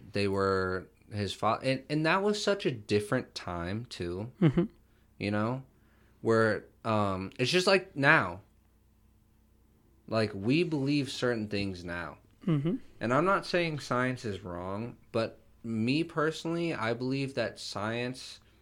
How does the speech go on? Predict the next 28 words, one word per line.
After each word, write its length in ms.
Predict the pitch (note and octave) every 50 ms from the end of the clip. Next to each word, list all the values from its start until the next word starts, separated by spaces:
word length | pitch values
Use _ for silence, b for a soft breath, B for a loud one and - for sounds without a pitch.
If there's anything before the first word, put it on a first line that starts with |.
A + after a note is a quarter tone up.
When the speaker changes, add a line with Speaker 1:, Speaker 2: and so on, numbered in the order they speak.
| b b b b b b - - - - - - - - - -
Speaker 1:
is 180 | A#2 A2 G#2+ -
something 520 | - B2 A#2+ B2 A#2 - B2 A#2+ A#2 A2+ G#2+
that's 320 | G2+ G2 - - - -
never 460 | G2 F#2+ F#2+ F#2+ G2 F#2+ F#2+ F#2 F#2+
supposed 500 | - - - - F#2 F#2 F#2 F#2 - -
to 60 | -
be 120 | F2 F2+ F2+
figured 420 | F2 - - F2 E2+ - F2 E2+ E2+
out 240 | F2 - - -
completely. 1000 | - - F#2+ F#2 - - - F2+ F2 F2 F2 F2 E2+ - - - - - G#2+ - - _ _ -
Speaker 2:
Yeah, 160 | G3 A3 G#3+ - - _ _ _ - -
I 120 | A3 F3 F3
think 200 | - G3+ F3 D#3+
a 40 | D#3
lot 180 | D3+ C#3+ C#3 C3+
of 60 | -
scientists 440 | - D#3 C3+ C3+ C3 C3+ B2 - -
would 120 | C#3 B2
agree 240 | A#2+ B2+ C3 C3 C3
with 160 | B2+ B2+ -
Speaker 1:
I 140 | G2+ G#2 G#2+
Speaker 2:
that. 120 | - -
Speaker 1:
think 320 | - A#2+ A#2 A2+ A2 - -
that, 320 | G2+ G2 F#2 F2+ - - - _ _ _ _ _ _ _ _ - -
I 120 | A2 G#2
think 300 | G#2 - A2+ G#2+ G#2+ G#2+ -
that 460 | G2+ F#2+ F#2 - - - - G#2 -
God, 640 | - F#2+ F2+ F2+ F#2 F#2+ F#2+ F#2+ G2+ G#2 G#2 G#2+